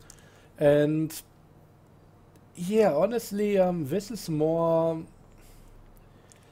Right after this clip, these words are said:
it feels a bit, uh, a bit better again, I gotta say, especially compared to the old D L Cs with all the weaponized stuff, which, um, the weaponized stuff isn't even, um,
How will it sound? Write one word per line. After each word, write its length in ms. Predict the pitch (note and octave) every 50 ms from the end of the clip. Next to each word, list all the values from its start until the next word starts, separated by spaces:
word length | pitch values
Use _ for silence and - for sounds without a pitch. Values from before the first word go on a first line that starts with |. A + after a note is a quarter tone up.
| - - -
it 80 | - -
feels 320 | - - A#3 A#3 - -
a 60 | G#3+
bit, 280 | C#3+ D#3+ E3 D#3+ - -
uh, 600 | D#3+ D3+ D3 C#3+ C#3+ C#3+ C#3 C#3 C3+ C#3 C#3 C3 B2+ C#3+ - - - - - _ - _ - - - - - - - - - - - - - - - -
a 60 | C#3+
bit 220 | C3 A#2+ - -
better 260 | - B2 B2 - D#3 C3
again, 380 | A#2 A2 A2 A2 A2 A2 A2
I 100 | A2+ A2+
gotta 200 | A2 A2 A2 A2
say, 320 | - - - A#2 A2 A2 A2+
especially 340 | - - D3+ D3 - D#3+
compared 420 | - - D3 B2 - - C#3 C#3 C3+
to 140 | - D3 C3
the 360 | B2 C3 B2 B2 B2 B2 B2 - - - - - - _ -
old 200 | - C#3 C#3 C3+
D 140 | C#3 C3+ C3
L 80 | C3 A#2+
Cs 360 | - - C3+ C3 C3 B2 -
with 160 | C3+ A#2+ -
all 140 | C#3 C3 B2
the 120 | B2+ A#2+
weaponized 480 | A2+ A#2+ A#2 - A#2+ A#2+ A#2 A2+ G#2+ G#2+
stuff, 440 | - - - A2+ C3+ C#3+ - - _ _ _ _ _ _ _ - _ _ _ _ _ _ _ _ _ _ -
which, 300 | - C3+ C3 - - - D3
um, 260 | D3+ C#3+ C#3 C#3 - _ _ -
the 80 | D3+
weaponized 400 | C#3+ D#3+ G3 G#3 C#4+ B3+ B3 A3+
stuff 260 | - - A#3 G#3+ A3 A#3
isn't 300 | G#3 F#3+ F3+ G3 G3 -
even, 340 | G3 F#3 E3 F3 F3 E3+
um, 640 | E3 D#3+ D#3+ D#3 D#3+ D#3 D#3 D3+ D3+ D#3+ D#3+ D#3+ E3+